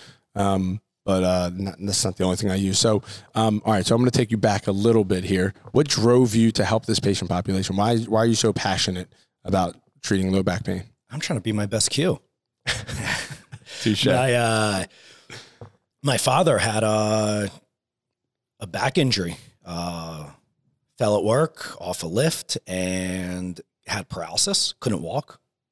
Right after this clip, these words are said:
Speaker 2: Uh, remember the ambulance, you know, was in bed and the, he couldn't get out of bed. After three days, we called an ambulance. He couldn't get down the steps.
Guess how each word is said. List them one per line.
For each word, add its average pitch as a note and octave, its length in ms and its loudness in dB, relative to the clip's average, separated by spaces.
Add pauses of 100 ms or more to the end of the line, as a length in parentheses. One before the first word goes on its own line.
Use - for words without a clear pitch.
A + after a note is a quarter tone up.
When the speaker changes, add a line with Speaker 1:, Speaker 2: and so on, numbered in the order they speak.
(560)
Speaker 2:
Uh, F2 680 -10 (260)
remember A2+ 420 2
the G2+ 100 2
ambulance, G#2+ 600 0
you G#2 120 -2
know, G2 120 -2
was F#2+ 160 0
in G#2 120 0
bed A2+ 320 0
and G2+ 280 0
the, F#2+ 300 -8 (120)
he G2+ 160 -18
couldn't G#2 200 -6
get G2+ 120 -2
out F#2+ 60 -2
of E2 100 -8
bed. C3+ 340 -4
After F#2 280 -12
three G2 380 -12
days, A#2+ 300 -2
we G#2 80 -4
called F2 160 -10
an D#2+ 80 -8
ambulance. A2 360 0
He - 40 -8
couldn't G2 160 -8
get E2+ 60 -14
down E2+ 140 -10
the D#2+ 60 -6
steps. - 500 -2